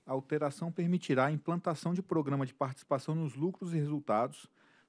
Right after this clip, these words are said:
trazendo benefício para a modicidade tarifária em virtude da redução de carga tributária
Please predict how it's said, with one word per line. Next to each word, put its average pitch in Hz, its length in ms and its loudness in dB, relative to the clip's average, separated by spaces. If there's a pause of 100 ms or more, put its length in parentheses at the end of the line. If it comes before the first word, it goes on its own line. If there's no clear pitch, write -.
trazendo 147 360 -4
benefício 180 680 -2
para 151 180 4
a - 20 2
modicidade 147 500 2
tarifária 135 720 2 (240)
em 147 100 -2
virtude 147 440 -2
da 147 100 -2
redução 165 520 -4
de 160 80 -6
carga 156 320 2
tributária 151 680 0